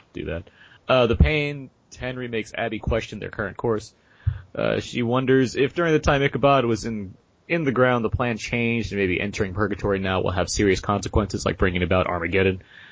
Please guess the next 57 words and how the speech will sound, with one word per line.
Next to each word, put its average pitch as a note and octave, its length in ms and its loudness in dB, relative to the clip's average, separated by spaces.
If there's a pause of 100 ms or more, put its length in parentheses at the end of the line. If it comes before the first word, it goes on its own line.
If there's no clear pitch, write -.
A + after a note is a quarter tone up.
(500)
Abby F#2+ 200 4
then G2+ 180 2
asks G2 220 0
Ichabod G2+ 300 0
again G#2+ 240 0
if G#2+ 140 -2
it G2+ 100 -6
comes A2 220 -2
down A2+ 260 2
to A2+ 140 2
it, G#2+ 80 2
can G#2 140 0
he F#2 60 -2
sacrifice G#2+ 500 0
Katri-, - 320 -6
Katrina C#3+ 380 0
for C3+ 100 2
the A2+ 80 4
greater A2+ 240 4
good? A#2 460 4
At B2 160 2
the A#2 80 0
same B2 240 2
time, C3 240 2
Henry D3 240 2
looks C#3+ 160 2
back B2+ 160 2
at G2+ 60 -6
his G2+ 120 -4
hand, C3 240 0
it - 80 -6
starts G#2+ 200 -2
to - 80 -6
heal, C3+ 320 2
but A2+ 160 0
then A#2 520 0 (220)
some - 260 -2
more A2+ 220 4
of G2 100 2
Moloch's A#2+ 460 4
demons A#2 340 -2
run G#2+ 160 4
out G#2 140 4
of F#2 60 0
the F2 60 -6
dark G#2 300 0
and F#2 160 -6
they F#2 80 0
start F#2+ 220 -2
attacking. C3 520 -2 (540)
Abby D#3 300 4
and C#3 80 0
Ichabod A#2+ 760 0
start F#2+ 300 -6
fending B2 320 -2
off A2+ 320 -2
the, G#2 260 -4